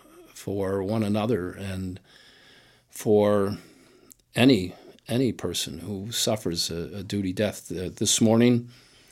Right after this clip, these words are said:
they were with the Busio family. This morning, they had the bell ringing. It's one year, year ago today that Juan died. And they were there, the whole Gold Badge Society, with Juan's family for the bell ringing this morning. They,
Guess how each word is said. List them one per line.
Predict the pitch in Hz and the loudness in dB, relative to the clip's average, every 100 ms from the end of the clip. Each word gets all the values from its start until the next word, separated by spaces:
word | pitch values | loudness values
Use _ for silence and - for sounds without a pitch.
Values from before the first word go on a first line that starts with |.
| _ _ | _ _
they | 113 107 | -2 2
were | 110 | 4
with | 107 110 | 2 0
the | 101 | 0
Busio | 117 117 135 110 | 2 4 4 2
family. | 107 110 107 117 113 | 2 0 2 2 2
This | 98 - | 0 -2
morning, | 104 104 107 | -2 -2 -2
they | 101 | -2
had | 107 107 | -2 -4
the | |
bell | 87 104 107 | -4 0 0
ringing. | 107 110 110 | 0 0 -2
It's | 98 110 | -4 -4
one | 107 | 0
year, | 107 104 104 123 - _ _ _ _ _ _ | 2 2 0 -2 -8 _ _ _ _ _ _
year | 110 110 | -2 0
ago | 107 107 | 0 0
today | 101 110 107 101 | -2 -2 0 0
that | 92 | -2
Juan | 101 95 98 | -6 -6 -4
died. | 87 90 95 110 - _ _ _ - _ _ - | -4 -4 -4 -8 -10 _ _ _ -20 _ _ -6
And | 107 95 92 92 101 - - _ _ _ _ _ _ _ _ _ _ - | -4 -4 -4 -6 -8 -14 -20 _ _ _ _ _ _ _ _ _ _ -12
they | - 92 | -6 -4
were | 95 | -2
there, | 107 110 | 0 0
the | 90 | -2
whole | - 98 110 | -2 -2 0
Gold | 101 110 | -2 -2
Badge | 110 113 110 | -2 -2 -2
Society, | - - 98 104 101 | -4 -2 0 0 0
with | 95 104 107 - - - - | 0 -2 -4 -12 -18 -20 -16
Juan's | 120 98 107 104 | -10 -4 -4 -4
family | - 104 107 139 113 | -4 -4 -2 -4 -6
for | 110 - 92 92 | -8 -10 -8 -8
the | 101 | -8
bell | 120 113 | -4 -4
ringing | 117 90 92 90 | -4 -8 -10 -10
this | 80 - | -10 -8
morning. | 82 82 | -10 -10
They, | 87 | -10